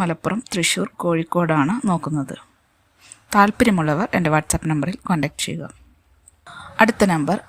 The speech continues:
ആയിരത്തി അറുന്നൂറ്റി മുപ്പത്, വിശ്വകർമ്മ യുവതി, വയസ്സ് മുപ്പത്തൊന്ന്, നക്ഷത്രം ഉത്രം, ശുദ്ധജാതകമാണ്, ഉയരം അഞ്ച് പോയിന്റ് മൂന്ന്, മീഡിയം വണ്ണം, ഇരുനിറം. വിദ്യാഭ്യാസം ഡിഗ്രി,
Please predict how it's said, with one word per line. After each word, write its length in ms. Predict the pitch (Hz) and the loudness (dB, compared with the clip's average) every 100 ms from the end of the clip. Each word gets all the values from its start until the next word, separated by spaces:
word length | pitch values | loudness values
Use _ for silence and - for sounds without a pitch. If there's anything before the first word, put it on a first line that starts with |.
| 214 | 2
ആയിരത്തി 520 | 226 226 233 233 - 240 180 | 4 2 0 -2 -2 0 0
അറുന്നൂറ്റി 440 | 170 180 - - 185 | 0 -2 -4 -4 -4
മുപ്പത്, 400 | 151 - 151 160 254 - - - | -4 -4 -4 -2 -4 -8 -20 -8
വിശ്വകർമ്മ 600 | 220 - 214 214 208 208 185 | -4 -2 -2 0 0 0 0
യുവതി, 340 | 147 143 156 - - - - - - - - | -2 -4 -4 -6 -8 -20 -20 -20 -20 -6 2
വയസ്സ് 280 | 233 226 240 196 | 2 2 0 0
മുപ്പത്തൊന്ന്, 640 | - 180 - 156 147 180 269 _ 160 | -2 -6 -4 -4 -2 -4 -8 _ -6
നക്ഷത്രം 440 | 156 151 - 151 - _ 156 | -4 -4 -4 -4 -6 _ -12
ഉത്രം, 280 | - 160 240 - _ _ _ _ - - - | -4 -2 -2 -4 _ _ _ _ -20 -10 -2
ശുദ്ധജാതകമാണ്, 920 | 220 202 185 175 156 160 156 151 190 277 _ _ _ _ _ _ - | 0 2 4 4 2 2 2 2 0 -2 _ _ _ _ _ _ -2
ഉയരം 320 | 240 233 233 - 220 | 2 2 2 -2 2
അഞ്ച് 260 | 226 226 240 - | 2 4 0 2
പോയിന്റ് 380 | 170 165 160 160 | 2 2 0 -2
മൂന്ന്, 240 | 147 147 233 - 185 | -2 -2 -4 -4 -2
മീഡിയം 360 | 170 165 165 160 | 0 2 2 2
വണ്ണം, 220 | 151 190 - 170 | 0 -2 -2 -4
ഇരുനിറം. 440 | 156 147 147 185 - _ _ _ - - _ - | 0 0 2 0 -2 _ _ _ -20 -20 _ 2
വിദ്യാഭ്യാസം 640 | 262 208 208 175 165 - 170 147 | 4 4 2 2 2 2 0 0
ഡിഗ്രി, 280 | 147 - | -2 -4